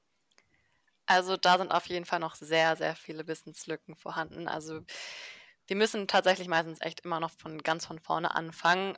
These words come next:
ähm, weil das Thema einfach noch nicht so in der Gesellschaft verbreitet ist. Also ich meine, wir selbst im Wirtschaftsstudium lernen <laughs> kaum was über das Thema.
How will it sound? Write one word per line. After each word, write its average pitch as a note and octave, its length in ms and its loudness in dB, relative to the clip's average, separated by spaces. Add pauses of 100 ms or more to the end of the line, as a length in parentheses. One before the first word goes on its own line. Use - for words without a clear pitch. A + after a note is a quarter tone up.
ähm, D#3+ 500 -4 (600)
weil E3 180 6
das E3+ 160 0
Thema D#3+ 240 -4
einfach E3 220 -6
noch F3 100 -8
nicht E3 200 -8
so - 80 -8
in E3 100 -8
der D#3+ 100 -4
Gesellschaft D#3 520 -6
verbreitet D#3 520 -4
ist. - 160 -6
Also D3+ 160 -2
ich D#3+ 100 -4
meine, E3 260 2
wir F3 160 4
selbst E3+ 300 2
im D#3+ 240 -6
Wirtschaftsstudium D3+ 920 0
lernen D#3 400 0
<laughs> - 260 -8
kaum G3 220 4
was F#3 160 0
über E3 180 -2
das D#3+ 140 -6
Thema. E3 500 4